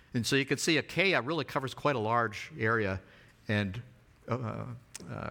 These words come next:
Corinth, as a result, was a very prominent city from a political standpoint as well. Well, in the first century A D, Corinth was not only a very large city and a commercial powerhouse,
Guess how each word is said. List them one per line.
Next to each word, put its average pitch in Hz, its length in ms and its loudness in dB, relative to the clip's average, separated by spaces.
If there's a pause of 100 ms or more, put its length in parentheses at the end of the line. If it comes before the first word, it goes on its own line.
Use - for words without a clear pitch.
Corinth, 135 320 4
as 110 120 2
a 113 60 2
result, 107 380 2
was 104 160 -2
a 101 60 2
very 104 280 2
prominent 113 720 -2
city 110 360 0
from 101 180 -2
a 95 80 0
political 117 460 -2
standpoint 95 480 -4
as 90 120 -4
well. 90 320 -4 (1600)
Well, 135 340 6 (320)
in 120 60 -2
the 117 80 0
first 151 260 4
century 139 340 2
A 131 120 2
D, 131 200 2
Corinth 127 380 0
was 110 160 -2
not 123 160 2
only 120 200 0
a - 20 2
very 113 240 2
large 113 260 0
city 156 380 -2
and 101 140 0
a - 20 -2
commercial 110 400 -2
powerhouse, 120 800 -2